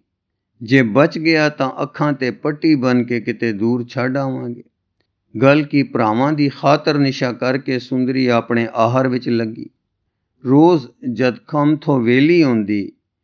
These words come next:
ਤਾਂ ਉਸ ਬਿਮਾਰ ਦੀ ਸੇਵਾ ਕਰਦੀ, ਉਸ ਦੇ ਕਾਵਾਂ ਪੁਰ ਤੇਲ ਲਾ ਕੇ ਪੱਟੀ ਬੰਨਦੀ, ਖਾਣ ਨੂੰ ਜੋ ਬਣੇ ਦੇਂਦੀ। ਕੋਈ ਮਹੀਨੇ ਕੁ ਦੀ ਸੇਵਾ ਮਗਰੋਂ ਉਸ ਮੁਗਲ ਜਵਾਨ ਦੇ ਘਾਵ ਚੰਗੇ ਹੋ ਗਏ ਔਰ ਤੁਰਨ ਫਿਰਨ ਲੱਗ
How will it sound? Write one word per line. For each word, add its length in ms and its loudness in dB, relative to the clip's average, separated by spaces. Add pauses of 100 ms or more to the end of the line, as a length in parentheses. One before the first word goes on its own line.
(380)
ਤਾਂ 100 0
ਉਸ 360 -2
ਬਿਮਾਰ 500 4
ਦੀ 180 -2
ਸੇਵਾ 420 -4
ਕਰਦੀ, 420 -12 (460)
ਉਸ 160 2
ਦੇ 160 2
ਕਾਵਾਂ 440 0
ਪੁਰ 220 -2
ਤੇਲ 420 0
ਲਾ 180 2
ਕੇ 180 -4
ਪੱਟੀ 420 -4
ਬੰਨਦੀ, 480 -4 (500)
ਖਾਣ 320 4
ਨੂੰ 240 4
ਜੋ 260 2
ਬਣੇ 320 2
ਦੇਂਦੀ। 480 -2 (540)
ਕੋਈ 160 6
ਮਹੀਨੇ 560 4
ਕੁ 220 0
ਦੀ 180 0
ਸੇਵਾ 420 0
ਮਗਰੋਂ 580 0
ਉਸ 200 -2
ਮੁਗਲ 380 4
ਜਵਾਨ 460 2
ਦੇ 160 -2 (140)
ਘਾਵ 300 -2 (120)
ਚੰਗੇ 380 0
ਹੋ 160 2
ਗਏ 220 0
ਔਰ 180 -2
ਤੁਰਨ 400 -2
ਫਿਰਨ 380 0
ਲੱਗ 160 -4